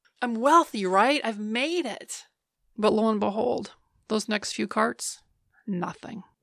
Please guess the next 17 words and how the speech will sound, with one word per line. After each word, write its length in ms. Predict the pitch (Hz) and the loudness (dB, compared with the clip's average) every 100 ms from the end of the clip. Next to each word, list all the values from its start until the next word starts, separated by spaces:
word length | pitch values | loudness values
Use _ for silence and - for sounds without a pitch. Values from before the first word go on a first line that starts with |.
| - | -16
This 360 | 196 226 214 | 0 2 2
gentleman 480 | - 208 202 190 190 | 2 2 2 0 0
went 180 | 180 190 | -2 -4
to 100 | 196 | -4
work, 440 | 175 190 - - - _ | -4 -4 -6 -20 -20 _
and 140 | 220 208 | -4 -2
they 100 | 214 | -2
drilled, 460 | 214 185 - - - | -2 -2 -4 -10 -8
and 100 | 202 | -2
they 100 | 196 | -2
drilled. 480 | 190 202 - - - _ _ _ - | -2 -4 -6 -10 -14 _ _ _ -4
For 160 | 214 | -2
weeks, 600 | 202 233 - - - - _ _ _ _ | 2 0 0 -6 -6 -8 _ _ _ _
they 140 | 208 190 | 2 2
drilled. 420 | - - - - - | 2 -4 -10 -10 2
And 120 | 214 | 4
eventually, 680 | 208 202 208 226 196 185 | 8 6 6 0 0 -2